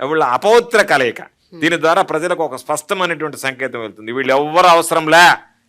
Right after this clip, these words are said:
జగన్మోహన్ రెడ్డి గారికి మానమండగా నిలుస్తామని జగన్మోహన్ రెడ్డి గారు నమ్ముకున్నది ప్రజల ఆశీస్సులు, ఆ దేవుడి దీవెనలు. కాబట్టి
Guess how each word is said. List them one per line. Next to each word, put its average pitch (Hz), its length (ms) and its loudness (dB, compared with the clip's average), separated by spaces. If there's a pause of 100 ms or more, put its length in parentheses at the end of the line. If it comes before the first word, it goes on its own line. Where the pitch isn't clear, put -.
(120)
జగన్మోహన్ 147 420 -2
రెడ్డి 135 120 -4
గారికి 135 260 -2
మానమండగా 151 640 0
నిలుస్తామని 135 560 -6 (440)
జగన్మోహన్ 135 460 -4
రెడ్డి 131 160 -6
గారు 131 160 -2
నమ్ముకున్నది 127 500 -8
ప్రజల 123 320 -4
ఆశీస్సులు, 123 480 -2
ఆ 127 80 0
దేవుడి 107 340 -8
దీవెనలు. 101 340 -12
కాబట్టి 120 460 -6